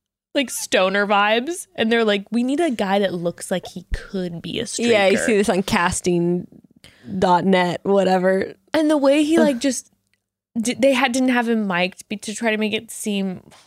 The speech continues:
Speaker 1: I don't, I'm like, "You guys"
Speaker 2: Authentic?
Speaker 1: I'm like, "Why?" I'm like, "If you guys are gonna do this, just lean into it
Speaker 2: Yeah,
Speaker 1: and
Speaker 2: and
Speaker 1: make
Speaker 2: wha-,
Speaker 1: it a thing."
Speaker 2: they're really reaching at this point. I mean, it was already a lot with Connor making out with the audience member last season or whatever.
Speaker 1: God, I forgot
Speaker 2: Like,
Speaker 1: about
Speaker 2: now
Speaker 1: that.
Speaker 2: they're just really reaching.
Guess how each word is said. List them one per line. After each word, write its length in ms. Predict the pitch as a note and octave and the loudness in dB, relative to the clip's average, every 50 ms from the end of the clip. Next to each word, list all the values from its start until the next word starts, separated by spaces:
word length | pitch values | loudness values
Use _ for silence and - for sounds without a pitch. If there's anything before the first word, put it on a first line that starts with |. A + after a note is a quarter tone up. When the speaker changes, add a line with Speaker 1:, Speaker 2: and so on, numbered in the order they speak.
| _ _ | _ _
Speaker 1:
I 100 | C#4 D4 | -8 -6
don't, 180 | D4+ C4+ A3+ | -4 -4 -4
I'm 60 | B3 B3 | -4 -4
like, 140 | C4+ - | -4 -4
"You 80 | - - | -2 2
guys" 240 | E4 E4 F4+ F4+ D4+ | 4 4 4 4 4
Speaker 2:
Authentic? 580 | B3 G#3+ A#3+ A#3+ - C#4 D4 C4 C#4 - - - - | 2 2 2 2 2 4 2 2 2 -2 -8 -8 -4
Speaker 1:
I'm 80 | F4 F4+ | -2 0
like, 180 | F#4+ F#4 F#4 | 0 0 0
"Why?" 300 | - F#4 F#4 G#4 G#4+ G4 - - - | 2 2 4 4 2 0 -2 -4 -6
I'm 80 | D4+ D#4 | -4 -4
like, 140 | E4+ D4+ | -4 -4
"If 60 | E4 E4+ | -2 0
you 80 | E4+ | 0
guys 160 | G4+ G#4+ G#4 | 2 2 2
are 40 | G#4+ | 2
gonna 160 | G#4 G4 F4 | 2 2 2
do 200 | A#3+ G#3+ A#3 A#3 A#3 | 0 0 -2 0 0
this, 160 | A3+ A#3 - | 0 0 0
just 260 | - C4+ B3+ - - - | -4 -8 -10 -8 -4 -2
lean 320 | A#3 A3+ A3+ A3 G#3+ F#3+ | 0 2 2 2 0 -2
into 380 | F3 F3 F3+ F#3 - F3+ - - | -2 -4 -6 -8 -8 -8 -6 -6
it 180 | - - - C#4 | -6 -4 -2 -2
Speaker 2:
Yeah, 60 | - | -2
Speaker 1:
and 160 | D#3+ - E4 | 0 2 2
Speaker 2:
and 160 | E4+ - D4+ | 4 4 4
Speaker 1:
make 180 | D4 D4 C#4+ - | 4 2 2 2
Speaker 2:
wha-, 60 | D4 | 2
Speaker 1:
it 120 | C4+ B3 A3+ | 0 0 -2
a 60 | A#3+ | -4
thing." 440 | - A#3 A3+ G#3 - - - - E2 | -4 -4 -4 -2 -4 -6 -10 -12 -6
Speaker 2:
they're 160 | - F#4+ B4 | 0 2 4
really 320 | F4+ C4 C#4 D4+ D4+ C4 A3+ | 4 4 4 4 4 4 2
reaching 400 | F#3 G3+ G#3 A3+ - - A3 F#3+ | 2 2 0 0 0 0 0 0
at 160 | E3 D#3 F#3 | 0 0 0
this 180 | - F3+ E3+ - | 0 -2 -2 -2
point. 280 | - - F#3+ F3+ E3 F3 | -4 -2 -2 0 2 2
I 40 | A3+ | 2
mean, 160 | B3+ C4 C4+ | 2 2 2
it 60 | C#4+ | 2
was 140 | C#4 D4 B3+ | 2 2 2
already 460 | C4+ B3+ C4 C4 C4+ C4+ C#4 C4 B3+ | 2 2 4 4 4 4 4 4 2
a 80 | A#3 G#3 | 2 2
lot 460 | F#3+ F3+ F3+ F3 F3+ F#3+ G3+ - - | 4 4 4 4 4 2 2 0 -2
with 260 | - G3+ G3 F#3+ - | 0 0 0 -2 -2
Connor 500 | - - F3+ F3+ F3+ F3+ F#3 G3 G#3+ A3+ A3 | -2 0 2 2 2 4 4 4 4 2 2
making 440 | G#3 G#3 G3 F#3+ F#3+ - G#3 G3 | 2 2 2 0 0 0 0 0
out 160 | F3+ F#3 G3 G#3 | 2 2 2 2
with 120 | G#3+ G3 | 2 2
the 80 | - - | 2 2
audience 480 | - G3+ G3+ G3+ G#3 G#3 G3+ G#3 - - | 2 2 2 2 2 2 2 0 0 -2
member 500 | G#3+ G3+ G#3 G#3 G#3+ G#3+ - - - - | -2 0 0 2 2 2 2 2 0 -2
last 360 | - - F3 E3+ F#3+ F#3 - | -2 -2 0 0 0 -2 -4
season 340 | - - - - G#3+ A3 - | -4 -2 -2 -2 0 0 0
or 80 | A2+ - | 2 2
whatever. 300 | - - A2 - G#3 A2 | 2 2 2 2 2 0
Speaker 1:
God, 80 | A2 A2+ | 0 -2
I 20 | G#3+ | -4
forgot 400 | - - - - B3 A3+ A3+ - | -10 -18 -18 -18 -18 -14 -4 -2
Speaker 2:
Like, 100 | - G#3+ | 2 2
Speaker 1:
about 80 | B3 | 4
Speaker 2:
now 120 | C#4 D4 C#4 | 4 4 2
Speaker 1:
that. 80 | C#4 B3+ | 2 2
Speaker 2:
they're 120 | C#4 B3+ | 2 2
just 260 | G#3 G#3+ G3+ G3 - | 4 2 0 0 0
really 420 | G3 F#3+ G3+ F#3+ F3+ D#3 D3 D3 D3 | 0 0 2 2 2 2 2 0 0
reaching. 640 | C#3+ D3+ B2+ A2 D3+ - - - B1+ A#1 - F#3+ F#3+ | 0 0 -2 -2 -4 -4 -6 -6 -6 -6 -6 -8 -8